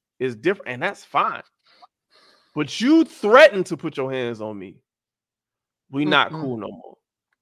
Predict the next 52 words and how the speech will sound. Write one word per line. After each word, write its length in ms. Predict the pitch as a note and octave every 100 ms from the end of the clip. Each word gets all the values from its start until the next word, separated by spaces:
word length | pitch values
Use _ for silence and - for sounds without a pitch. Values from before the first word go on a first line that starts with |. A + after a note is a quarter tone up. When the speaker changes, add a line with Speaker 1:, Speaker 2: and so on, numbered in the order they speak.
| _ _ _ B3+
Speaker 2:
Like 180 | C#4+
a 40 | G#3
Speaker 1:
I 40 |
Speaker 2:
child. 640 | - - B3+ G#3+ C#3 D3+ - _ _ -
Like 220 | D#4+ F4+
a 100 | G3+
child. 420 | - F#4+ C#4 G#3
You 100 | D#4+
came 340 | - D4+ C4
back 220 | A3 A#3+ -
talking 200 | C4 A#3
about 120 | G#3+
some, 420 | - A#3+ G#3 F#3+ - - -
"Remember 200 | G#3+ A3+
that 160 | G#3+
time 260 | A#3 A3+ G#3+
when 80 | G3+
you 60 | G3+
did 220 | A3+ F#3
this? 300 | B3 B3 - _
What's 200 | D#3+ F#3+
up 120 | B3 G#3
now?" 380 | G#3+ F#3+ C#3+ -
No, 200 | D#4 F4+
it's, 100 | C4 -
it's 200 | C4+ D#4+
done. 300 | F4 F4+ C3+ _ _ _ _ _
That's 160 | G#4+ C#4+
done. 240 | E4+ F4+
You're 80 | F#4
not 80 | C5+
about 100 | D4
to 80 | D#4
whoop 140 | C4+
my 140 | A#3 A#3
ass 260 | C4+ A#3+
Speaker 1:
And 80 | G#3
Speaker 2:
for 60 | G#3
something 260 | D#4+ -
that 80 | B3+
happened. 380 | C4 C#4 A#3+ G#3+ -
<laughs> 160 | - - - - _ _ - C5+ -
Uh-uh. 160 | C#4 G3
Speaker 1:
as 240 | B3+ A3+ E3
men, 440 | A#3 E4+ D4 E3+
men 500 | B2+ E3 C#4+ C4+ E3 A2
never 580 | A#2+ C#3+ G3 G#3 G3 G3
let 260 | F#3+ E3
stuff 280 | - F3+ D#3
like 220 | D#3+ C#3+
that 240 | C#3+ C3 A#2
go. 340 | B2+ A2+ -